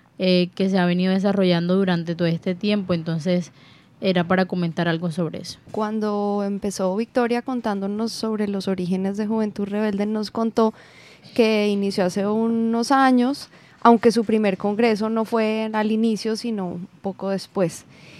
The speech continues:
Speaker 2: Y quisiera devolverme a ese, a esa reflexión sobre el primer congreso para que nos contaran un poco sobre ese espacio de congreso, qué significado tiene, qué pertinencia tiene,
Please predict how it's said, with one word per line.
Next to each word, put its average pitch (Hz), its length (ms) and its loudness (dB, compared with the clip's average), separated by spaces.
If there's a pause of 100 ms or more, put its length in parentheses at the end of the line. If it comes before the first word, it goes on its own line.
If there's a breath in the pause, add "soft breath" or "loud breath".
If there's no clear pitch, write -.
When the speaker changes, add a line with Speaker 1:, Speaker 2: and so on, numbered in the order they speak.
(140 loud breath)
Speaker 2:
Y 233 100 2
quisiera 220 400 6
devolverme 220 560 4
a 226 80 0
ese, 233 180 -2 (180)
a 220 140 -2
esa 208 220 -4
reflexión 220 520 -4
sobre 214 300 -2
el 214 100 -2
primer 214 360 -2
congreso 220 580 -2
para 220 240 0
que 220 120 -2
nos 202 140 0
contaran 190 460 0
un 214 80 2
poco 220 360 0
sobre 226 300 0
ese 190 140 -4
espacio 233 540 -2
de 233 100 -2
congreso, 196 720 -4 (200 loud breath)
qué 240 140 8
significado 233 720 0
tiene, 226 400 2
qué 220 120 -2
pertinencia 214 760 0
tiene, 220 580 2